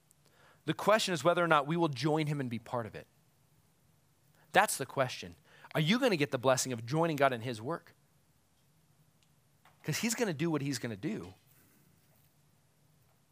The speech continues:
But what has God called you to specifically?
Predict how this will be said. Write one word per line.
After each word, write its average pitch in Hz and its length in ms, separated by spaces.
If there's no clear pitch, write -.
But 135 80
what 156 220
has 202 100
God 165 280
called 135 400
you 127 340
to 101 400
specifically? 120 760